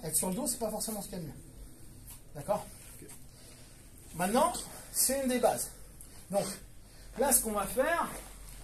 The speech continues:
Speaker 1: on va être dans un, dans un système où, pour l'instant, il y a ce qu'on appelle la garde. La garde, c'est les jambes. Et on va être dans un système où, dans un premier temps,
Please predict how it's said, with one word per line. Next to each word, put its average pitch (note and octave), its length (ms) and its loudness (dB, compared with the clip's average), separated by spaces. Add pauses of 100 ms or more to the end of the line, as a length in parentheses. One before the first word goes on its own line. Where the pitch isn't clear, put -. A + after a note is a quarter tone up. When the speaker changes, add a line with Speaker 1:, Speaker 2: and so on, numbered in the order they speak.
(140)
Speaker 1:
on G#3+ 100 -4
va G3+ 220 4
être - 100 -6 (320)
dans G#3 180 2
un, G#3 180 0
dans G3 200 -2
un G3 80 -2
système C#4+ 640 2 (1600)
où, A3+ 140 2
pour C#4 220 6
l'instant, B3 500 6 (300)
il F3 40 -4
y F#3+ 40 4
a F#3+ 40 2
ce F#3+ 60 -2
qu'on A3+ 140 4
appelle A3+ 260 6
la F3+ 120 8
garde. B3 240 6
La G#3+ 80 4
garde, A#3+ 220 6
c'est G3+ 100 2
les F#3 120 -2
jambes. F3 100 -4 (1000)
Et G#3+ 100 6
on A#3+ 140 6
va A#3 140 8
être G#3 60 2
dans G3+ 180 4
un G3 80 0
système B3+ 500 6 (420)
où, E3+ 60 -2
dans B3 220 6
un B3 60 8
premier G3+ 300 2
temps, A#3 240 2